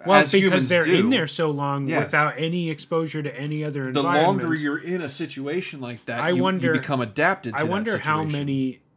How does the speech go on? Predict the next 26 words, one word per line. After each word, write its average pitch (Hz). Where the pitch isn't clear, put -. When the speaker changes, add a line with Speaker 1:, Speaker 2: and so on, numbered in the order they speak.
Speaker 1:
individuals, 123
if 123
the, 123
if 120
the 127
rate 131
of 127
recidivism 123
is 113
so 110
high 120
due 135
to 127
anxiety, 127
you 147
know, 147
it's 139
almost, 170
it's 131
almost 170
similar 151
to 139
what 127
soldiers 151
experience 127
upon 120